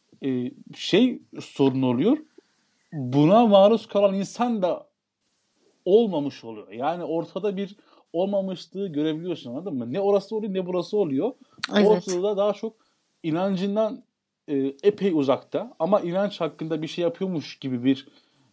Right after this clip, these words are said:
Speaker 1: e, ya
Speaker 2: Hisle
Speaker 1: da,
Speaker 2: yaşayan.
Speaker 1: yani hisle yaşayan, hatta bunu bir ibadet olarak da görebilen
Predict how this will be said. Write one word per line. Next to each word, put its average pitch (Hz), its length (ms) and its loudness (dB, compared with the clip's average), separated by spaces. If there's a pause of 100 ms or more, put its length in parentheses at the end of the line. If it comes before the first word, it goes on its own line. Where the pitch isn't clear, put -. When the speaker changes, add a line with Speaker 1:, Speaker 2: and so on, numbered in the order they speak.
(320)
Speaker 1:
e, 143 60 0
ya 131 720 -2
Speaker 2:
Hisle - 260 6
Speaker 1:
da, 208 60 8
Speaker 2:
yaşayan. 175 520 4
Speaker 1:
yani 180 180 4
hisle 208 260 4
yaşayan, 131 520 4
hatta 170 400 6
bunu 185 120 -2
bir 185 240 -4
ibadet 170 440 2
olarak 170 160 -4
da 160 80 -6
görebilen 131 480 -2